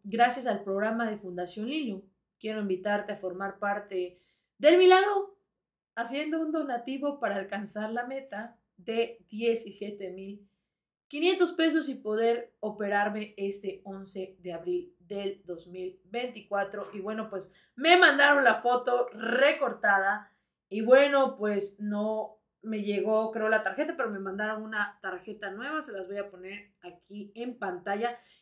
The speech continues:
Igual en la parte de abajo les voy a poner la información de la tarjeta, pues es la única, creo, con la que cuentan, es H S B C, aquí se ve en pantalla H B C de débito y bueno,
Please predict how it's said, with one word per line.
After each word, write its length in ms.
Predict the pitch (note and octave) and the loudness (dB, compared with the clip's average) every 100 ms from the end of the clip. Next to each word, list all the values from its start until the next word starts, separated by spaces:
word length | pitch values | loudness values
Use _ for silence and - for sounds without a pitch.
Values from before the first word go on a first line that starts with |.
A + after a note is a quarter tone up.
| - | -8
Igual 300 | A3+ B3 C4+ | 0 2 2
en 60 | |
la 140 | A#3 - | 0 2
parte 240 | A#3 A#3 | 2 2
de 60 | A#3+ | 2
abajo 340 | G#3 G#3+ B3 | 2 2 -2
les 140 | F#3+ | -4
voy 80 | G3+ | -6
a 120 | G#3+ | -10
poner 380 | F#3+ G3 G#3 G3+ G3 | -10 -14 -14 -14 -14
la 140 | G3+ | -12
información 640 | F#3+ F#3 F3+ F#3 - G#3 | -12 -14 -16 -16 -12 -12
de 80 | A3 | -8
la 160 | G3 - | -8 -8
tarjeta, 580 | - - F#3 - F#3 F#3 | -14 -16 -16 -8 -8 -8
pues 120 | F#3 | -18
es 260 | F#3 - _ | -20 -20 _
la 240 | F#3 F#3 | -4 -2
única, 320 | F#3+ G#3+ G3 | -2 -6 -12
creo, 160 | - F#3+ | -12 -12
con 100 | G3+ | -10
la 160 | F3+ - | -10 -12
que 60 | - | -10
cuentan, 560 | G#3+ A3+ C#4 D4+ E4 _ _ _ - | -8 -6 -6 -6 -8 _ _ _ -4
es 320 | A3+ A3+ - | 2 2 0
H 540 | G#3 A3+ A3+ B3 A#3+ - | 0 0 0 -6 -6 -4
S 560 | A3 G#3+ - A#3 A3+ F#3+ | -4 -4 -6 -4 -4 -6
B 200 | F3 G#3 | -4 -2
C, 480 | G3+ D3 G#3 A#3 - | -2 -4 -6 -6 -8
aquí 560 | - F3+ G#3 A3 A3+ _ _ _ | -14 -14 -10 -12 -12 _ _ _
se 320 | - A3 A3 | -8 -4 2
ve 280 | A#3+ B3+ - | 2 2 0
en 240 | A#3 A#3+ | -2 -2
pantalla 720 | A3+ G3 F3 F#3 G#3 A#3 A#3 _ _ _ - | -2 -6 -6 -4 -2 -2 -4 _ _ _ -4
H 320 | A3 - A#3 | -4 -2 -2
B 120 | G3+ | 0
C 520 | F3 A3 A3 A#3+ - | -2 -2 -2 -4 -6
de 580 | F#3 F3+ F#3 F3 E3+ E3+ _ | -12 -2 0 0 -4 -10 _
débito 720 | F#3 G#3+ B3 C4 - D#4+ E4 - | -8 -2 0 0 -2 -2 -2 -6
y 100 | G3 | -6
bueno, 560 | F3+ F#3+ G#3 G#3+ G#3+ - | -4 -4 -4 -8 -10 -16